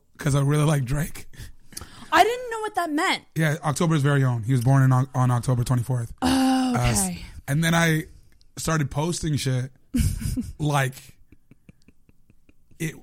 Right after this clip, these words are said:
Speaker 1: He, like he, it's okay. I, I have, the, I have like, oh, like a lot of like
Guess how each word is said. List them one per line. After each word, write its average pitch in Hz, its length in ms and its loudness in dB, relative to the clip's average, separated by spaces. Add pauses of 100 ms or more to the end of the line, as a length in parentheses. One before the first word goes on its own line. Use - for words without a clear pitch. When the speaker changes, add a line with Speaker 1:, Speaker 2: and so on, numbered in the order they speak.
Speaker 1:
He, - 340 -12
like 113 120 -8
he, 156 320 -4
it's 135 160 -4
okay. 139 300 -2 (120)
I, 143 140 0
I 151 140 -2
have, 147 120 0
the, 143 220 0
I 147 100 2
have 147 100 0
like, 147 180 0
oh, - 180 -6
like 131 220 -4
a 147 40 -4
lot 135 180 0
of 131 200 -10
like 127 120 -4